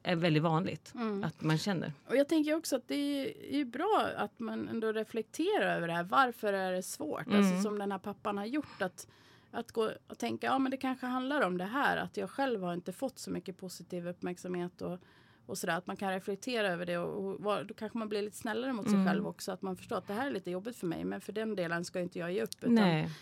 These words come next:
Speaker 2: utan jag ska jobba med det här och,
Speaker 1: Mm.
Speaker 2: och prova sig sj-, fram lite. Vad är
Speaker 1: Mm.
Speaker 2: det som funkar för mig och vad känns bra för
Speaker 1: Precis,
Speaker 2: mig och sådär.
Speaker 1: att man tänker på det.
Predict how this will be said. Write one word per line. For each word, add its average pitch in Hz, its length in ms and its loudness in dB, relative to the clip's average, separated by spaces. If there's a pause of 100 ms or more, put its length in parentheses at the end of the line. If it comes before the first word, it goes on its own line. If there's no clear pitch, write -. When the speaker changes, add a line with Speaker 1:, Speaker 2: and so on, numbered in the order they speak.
(160)
Speaker 2:
utan 196 300 -4
jag 202 220 2
ska 202 200 -2
jobba 208 300 2
med 208 120 0
det 175 60 0
här 165 260 -2
och, 190 140 -2
Speaker 1:
Mm. 180 240 -6 (280)
Speaker 2:
och - 140 -4
prova 254 300 2
sig 233 140 -2
sj-, - 320 -6
fram 302 240 6
lite. 180 420 0
Vad 214 220 0
är 208 40 2
Speaker 1:
Mm. 202 80 2
Speaker 2:
det 202 80 0
som 196 180 -4
funkar 185 320 -6
för 185 120 -6
mig 185 340 0
och 170 60 -4
vad 170 140 -6
känns 180 260 -10
bra - 120 -8
för - 80 -12
Speaker 1:
Precis, 190 240 -2
Speaker 2:
mig 165 180 2
och 143 60 -4
sådär. 156 140 -2
Speaker 1:
att 156 80 -6
man 147 200 0
tänker 143 380 -6
på - 160 -10
det. - 180 -4